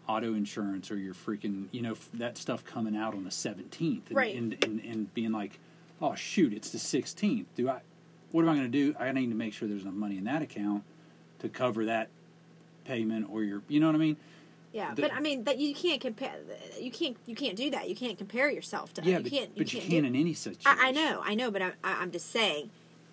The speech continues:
Speaker 2: it may appear to be they have all their stuff together, but then there's could be other things in there that they were looking at you saying, "Oh, it must be nice to have this, this, and this that you have." You know what I'm saying?
Speaker 1: Right, but
Speaker 2: But
Speaker 1: I think what it does is it,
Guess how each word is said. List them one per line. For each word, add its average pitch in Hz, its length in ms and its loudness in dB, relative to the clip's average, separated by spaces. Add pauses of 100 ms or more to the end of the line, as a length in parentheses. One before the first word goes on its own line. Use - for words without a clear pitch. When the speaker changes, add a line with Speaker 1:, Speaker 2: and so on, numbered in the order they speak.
(140)
Speaker 2:
it 226 160 2
may 233 220 4
appear 226 440 4
to 214 200 -4
be 190 240 4
they 185 160 0
have 185 180 2
all 170 160 4
their 165 160 -2
stuff 151 300 -4
together, 202 440 0
but 175 120 -2
then 180 140 0
there's 170 200 -2
could 180 180 -8
be 180 200 0
other 190 180 0
things 175 360 -4
in 175 140 -4
there 147 320 -4 (280)
that 196 100 -4
they 208 160 6
were 196 180 6
looking 190 280 2
at - 100 -2
you 185 560 6
saying, 196 400 0
"Oh, 202 200 4
it 185 60 -4
must 190 200 -4
be 196 100 2
nice 247 520 2
to 196 140 0
have 180 420 4
this, 180 180 2
this, 170 240 0
and 170 160 -2
this 214 500 0
that - 80 2
you 302 220 6
have." - 420 -4 (500)
You 240 120 0
know 254 60 4
what 240 80 2
I'm 226 80 0
saying? 247 420 0 (520)
Speaker 1:
Right, 123 400 4
but 139 100 6
Speaker 2:
But 135 80 8
Speaker 1:
I - 20 -2
think - 280 2
what 120 180 2
it 101 120 -6
does 117 420 2
is 101 160 -2
it, 98 140 -2